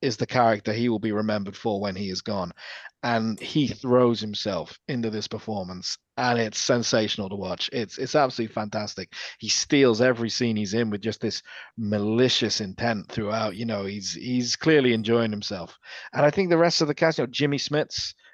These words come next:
as Bail Organa is a solid addition to the cast. Who doesn't enjoy Jimmy Smits? And he's not put off by a green screen or some dial. He knows how to get dialogue off a page.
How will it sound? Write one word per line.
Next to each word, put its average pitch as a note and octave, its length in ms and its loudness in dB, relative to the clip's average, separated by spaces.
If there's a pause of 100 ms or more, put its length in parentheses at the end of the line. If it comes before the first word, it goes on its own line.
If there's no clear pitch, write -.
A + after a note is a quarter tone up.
(100)
as A#2+ 80 0
Bail C#3 360 8
Organa C#3 440 4
is A#2+ 180 -2
a G#2 60 -6
solid C#3+ 460 6
addition A#2 340 2
to A2 60 -2
the F#2+ 100 -8
cast. A#2+ 340 2
Who C3+ 120 0
doesn't A#2 240 2
enjoy A2+ 280 0
Jimmy G2+ 240 -4
Smits? A#2+ 380 -2 (340)
And C#3 140 0
he's D#3 220 4
not A2+ 180 2
put A2+ 160 2
off F#2+ 180 -4
by G2+ 140 0
a G2 100 -2
green A#2 360 -2
screen G#2 440 -2
or G#2 220 2 (260)
some A2+ 240 0
dial. A2+ 240 2
He C#3 140 2
knows C3+ 220 6
how B2 60 8
to A#2+ 80 0
get A2 180 -2
dialogue A2 420 2
off G#2 160 -6
a G#2+ 40 -14
page. G2+ 420 -4